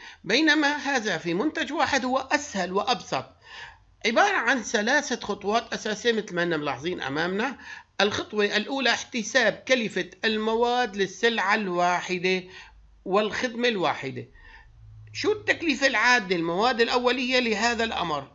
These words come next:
كل المواد الأساسية، هذه الخطوة رقم واحد. الخطوة رقم اثنين، احتساب النفقات العامة للسلع الواحدة. وأخذنا شو المقصود احتساب النفقات العامة، النفقات العامة مع الضرائب الشهرية، كل هذه الأشياء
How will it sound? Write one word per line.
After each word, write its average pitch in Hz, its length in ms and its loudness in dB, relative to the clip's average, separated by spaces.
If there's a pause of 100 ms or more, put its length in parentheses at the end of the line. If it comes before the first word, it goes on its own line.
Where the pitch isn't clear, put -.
(120)
كل 311 260 0
المواد 202 500 0
الأساسية، 262 880 -2 (280)
هذه 208 380 2
الخطوة 196 320 -4
رقم 190 280 -2
واحد. 202 300 0 (360)
الخطوة 233 500 0
رقم 208 300 0
اثنين، 262 540 -2 (280)
احتساب 214 800 0
النفقات 240 680 0
العامة 240 460 2
للسلع 190 760 0
الواحدة. 139 680 -4 (460)
وأخذنا 269 560 2
شو 247 160 2
المقصود 208 480 0
احتساب 180 560 -2
النفقات 165 680 -4
العامة، 196 560 0 (300)
النفقات 202 680 0
العامة 202 680 0
مع 180 240 0
الضرائب 175 440 -2
الشهرية، 185 400 -4
كل 262 220 -2
هذه 247 260 2
الأشياء 262 540 0